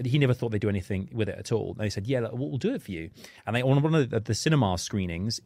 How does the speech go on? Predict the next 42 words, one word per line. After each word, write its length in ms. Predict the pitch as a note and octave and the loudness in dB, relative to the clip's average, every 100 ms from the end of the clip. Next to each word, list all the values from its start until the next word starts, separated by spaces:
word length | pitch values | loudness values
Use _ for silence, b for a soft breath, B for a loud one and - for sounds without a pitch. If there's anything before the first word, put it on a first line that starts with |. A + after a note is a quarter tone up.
| - | -8
somewhere 340 | - C#3+ B2 | 0 2 4
in, 240 | A#2 A2+ A2 | 4 2 0
in 160 | A2+ | 0
Manhattan, 600 | A2 G2+ G2 A2+ E2 E2+ - - | 2 0 -2 -4 -6 -8 -10 -8
says, 400 | - G2+ F#2+ - B B _ | -2 0 0 -6 B B _
um, 340 | G#2 G2+ G2 F#2+ | 2 4 4 0
"Such 200 | B2 A#2 | 0 0
and 60 | G#2+ | 0
such, 160 | G2 | 0
will 160 | A2 G2+ | 2 4
you 100 | G2 | 4
marry 280 | A2 A#2+ G2 | 4 4 2
me?" 120 | D#2+ | -2
Right? 220 | D2 G2 F#3+ - _ _ _ _ _ - | -4 -6 -6 -14 _ _ _ _ _ -4
And 80 | B2+ | 0
they 40 | A#2+ | 2
said, 100 | A#2 | 2
"We 60 | |
put 140 | A2 D#3 | 2 2
it 40 | |
in 60 | C#3 | 2
the 60 | |
game 240 | A#2+ A2 G#2+ | 2 2 0
for 240 | G#2 F#2+ | -2 -2
you." 240 | F2+ F2+ F#2+ B - | -2 -4 -6 B -4
And 140 | A2+ | -2
just 220 | G2+ C3 | 2 2
before 80 | C#3 | 2
the 80 | A2+ | 2
game 240 | A#2+ A2 | 2 2
came 200 | A2+ A2 | 2 2
out, 300 | A#2 G2 G2 - B B | 2 0 -2 -6 B B
he 160 | - A#2+ | 2 4
then 180 | A2+ | 4
said, 300 | G#2 A2+ G#2+ | 2 2 2
"Can 120 | - A2+ | 2 0
you 60 | |
get 160 | G#2+ A2 | 2 2
rid 140 | C3+ | 4
of 100 | A2 | 4
it 120 | G2 | 2
because 520 | - A2 A2 G#2 G2 | -2 -2 0 0 0